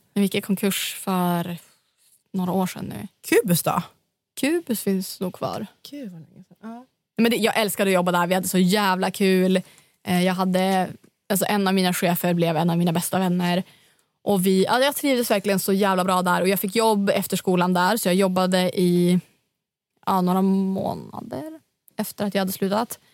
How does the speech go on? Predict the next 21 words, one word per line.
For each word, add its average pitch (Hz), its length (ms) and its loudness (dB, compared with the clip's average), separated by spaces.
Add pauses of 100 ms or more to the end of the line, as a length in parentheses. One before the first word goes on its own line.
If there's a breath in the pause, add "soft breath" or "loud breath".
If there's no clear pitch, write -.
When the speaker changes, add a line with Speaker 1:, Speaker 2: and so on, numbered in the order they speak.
(220 soft breath)
Speaker 1:
Jag 233 80 -2
tror 285 80 2
att 262 60 2
jag 269 80 4
jobbade 247 200 2
där 220 80 2
allt 196 240 2
som 208 100 0
allt. 185 160 0
Jo, 320 140 2
men 359 100 4
jag 359 60 4
jobbade 359 240 2
där 214 120 4
ett - 140 -6
år, 185 480 0
tror - 160 -2
jag. 147 120 -2
Så 220 100 0
i 226 200 0
december 233 800 2